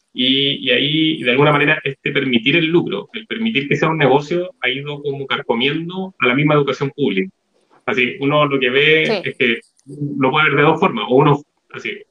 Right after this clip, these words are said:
Speaker 1: uno esperaría que fuera las dos, pero uno fortalece la educación pública, pero uno también restringe, eh, este, este permitir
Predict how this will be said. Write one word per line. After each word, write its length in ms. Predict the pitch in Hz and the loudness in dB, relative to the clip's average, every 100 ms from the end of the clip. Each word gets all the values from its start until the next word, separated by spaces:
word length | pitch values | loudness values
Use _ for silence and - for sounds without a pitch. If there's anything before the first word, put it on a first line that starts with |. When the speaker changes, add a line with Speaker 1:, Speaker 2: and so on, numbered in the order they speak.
| - | -16
Speaker 1:
uno 140 | 127 127 | -6 -4
esperaría 340 | 127 123 135 | 0 2 2
que 100 | 135 | 0
fuera 160 | 135 131 | 0 0
las 160 | 123 | 0
dos, 200 | 120 101 - _ _ | 2 -2 -4 _ _
pero 180 | 117 113 | 2 2
uno 220 | 147 156 | 2 -2
fortalece 480 | 151 160 127 - 170 | -4 -6 -4 -4 -4
la 80 | 170 | -4
educación 400 | 170 165 175 170 | -4 -8 -10 -12
pública, 500 | - - 131 156 - | -14 -16 -12 -10 -10
pero 180 | 127 131 | -4 -2
uno 160 | 160 160 | 0 0
también 400 | 120 117 170 170 | 2 2 0 -4
restringe, 880 | 156 - 202 226 170 - 117 127 - _ _ _ - | -8 -4 0 2 0 -6 -10 -12 -14 _ _ _ -10
eh, 200 | 123 117 | -8 -6
este, 520 | 139 143 - 160 156 143 | -6 -8 -6 -4 -4 -8
este 200 | - 156 | -8 -4
permitir 600 | 143 135 123 151 208 | -2 -2 -2 -2 -2